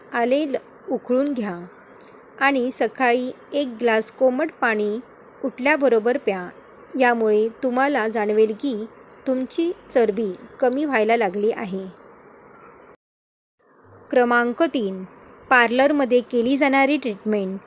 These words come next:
पार्लरमध्ये जाऊन करण्यापेक्षा घरीच होईल. त्यासाठी शिजवून घेतलेला तांदूळ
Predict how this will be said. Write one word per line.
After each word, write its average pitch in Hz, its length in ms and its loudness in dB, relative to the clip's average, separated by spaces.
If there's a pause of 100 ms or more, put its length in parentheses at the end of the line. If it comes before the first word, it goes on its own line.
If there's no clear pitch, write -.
(380)
पार्लरमध्ये 285 640 4
जाऊन 214 500 0
करण्यापेक्षा 240 880 0
घरीच 240 480 -2
होईल. 214 380 0 (640)
त्यासाठी 254 720 0
शिजवून 269 520 -2
घेतलेला 226 540 2 (120)
तांदूळ 208 400 2